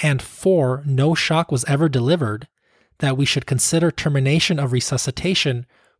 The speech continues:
prior to even bringing a patient into the E R.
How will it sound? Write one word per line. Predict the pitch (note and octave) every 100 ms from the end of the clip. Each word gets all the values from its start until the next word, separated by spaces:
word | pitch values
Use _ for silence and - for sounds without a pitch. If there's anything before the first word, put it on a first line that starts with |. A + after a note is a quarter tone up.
| -
prior | - D#3 F#3 A3+
to | F3+
even | D#3 C#3+ C3+
bringing | C#3 C#3+ D3
a | B2+
patient | - C#3 - B2+
into | C3 C3
the | A#2 A#2
E | A#2+
R. | C#3+ A#2